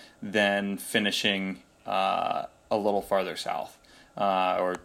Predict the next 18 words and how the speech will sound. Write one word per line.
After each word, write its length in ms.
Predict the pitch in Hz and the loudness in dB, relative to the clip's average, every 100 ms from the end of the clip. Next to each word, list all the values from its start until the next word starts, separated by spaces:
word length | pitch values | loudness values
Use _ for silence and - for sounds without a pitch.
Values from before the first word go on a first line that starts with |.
| - | -8
finishing 380 | - 95 95 98 | -6 -4 -6 -10
in 120 | 95 | -6
California. 600 | - - - - - - | -4 -4 -6 -8 -8 -6
So 360 | - 101 95 - - - - | 2 2 2 -2 -18 -4 2
I 100 | 110 | 4
wanted 320 | 120 120 113 | 6 4 2
to 160 | 101 92 - _ | -2 -6 -20 _
get 360 | - 107 98 - | 0 2 2 -4
the, 580 | - 98 104 101 98 95 - - | -12 -6 -2 -2 -2 -4 -8 -10
um, 640 | 101 101 95 95 95 95 - | -2 0 2 0 -2 -4 -2
and 160 | 110 113 | 2 2
I 40 | |
think 160 | 120 123 | 2 2
some 160 | 143 | 4
people 260 | 131 131 120 | 4 2 4
would 120 | 113 | 4
also 240 | 104 110 107 | 2 0 0
argue 460 | 101 101 117 123 | 0 2 2 2